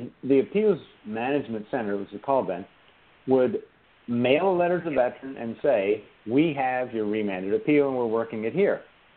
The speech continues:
As soon as that letter comes out, I know the file is on the station. This is back in the paper days. And I would hunt down the file.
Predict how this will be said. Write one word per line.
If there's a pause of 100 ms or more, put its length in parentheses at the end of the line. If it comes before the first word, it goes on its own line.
(400)
As (540)
soon
as
that
letter
comes
out,
I
know
the
file
is
on
the
station. (680)
This
is
back
in
the
paper
days. (1080)
And
I
would
hunt
down
the
file.